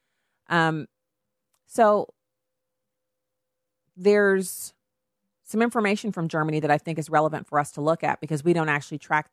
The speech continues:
numbers this way, but we should. They're, uh,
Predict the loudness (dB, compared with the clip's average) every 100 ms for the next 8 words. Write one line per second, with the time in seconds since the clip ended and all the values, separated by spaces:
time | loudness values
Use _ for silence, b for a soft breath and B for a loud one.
0 | -6 -4 -2 -4 -4 -10 -4 -2 -2 -6
1 | _ _ _ _ 0 0 2 4 4 2
2 | -6 _ _ _ _ _ _ 0 4 4
3 | 4 0 -6 -2 -2